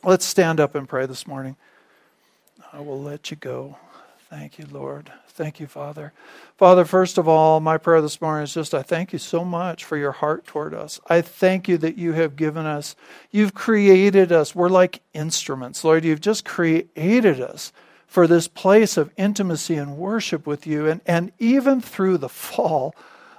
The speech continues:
Lord, even through the fall of man and then the redemption that you've brought, God, you, you restore us to this position where, Lord, we can have an intimate face-to-face relationship with you, and I'm so grateful for it.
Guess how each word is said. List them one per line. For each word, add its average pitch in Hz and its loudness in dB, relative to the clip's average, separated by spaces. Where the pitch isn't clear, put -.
Lord, 233 6
even 254 2
through 233 4
the 180 4
fall 226 4
of 196 2
man 180 2
and 160 -2
then 175 0
the 170 -2
redemption 190 -2
that 170 -4
you've 175 -2
brought, 151 4
God, 180 2
you, 226 -2
you 208 0
restore 202 -2
us 139 -4
to 180 -2
this 175 0
position 180 -4
where, 165 2
Lord, 196 0
we 214 -2
can 180 -4
have 202 0
an 175 -2
intimate 214 0
face-to-face 196 -2
relationship 165 -8
with 147 -12
you, 147 -8
and 226 -12
I'm 175 -10
so - 0
grateful 160 0
for - -12
it. - -20